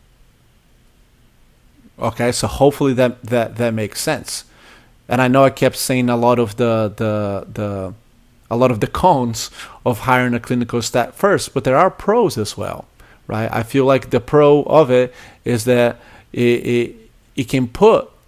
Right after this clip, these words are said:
a little bit of less of, of a financial burden on you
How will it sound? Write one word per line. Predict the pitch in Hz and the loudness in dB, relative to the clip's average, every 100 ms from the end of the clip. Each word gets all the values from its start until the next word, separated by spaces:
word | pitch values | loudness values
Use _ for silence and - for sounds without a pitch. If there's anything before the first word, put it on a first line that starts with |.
| _ | _
a | |
little | 131 131 127 | 0 2 2
bit | 120 123 | 2 0
of | 120 | 0
less | 123 123 - | 0 -2 -2
of, | 113 - | -8 -4
of | 120 110 113 117 | -4 -4 -4 -4
a | 117 117 110 107 107 104 | 0 0 0 0 0 -2
financial | - 123 117 113 117 | -4 -4 -4 -4 -6
burden | 110 113 110 117 127 - _ | -2 -2 -2 -6 -8 -14 _
on | 131 131 | -4 -2
you | 117 135 | -2 -2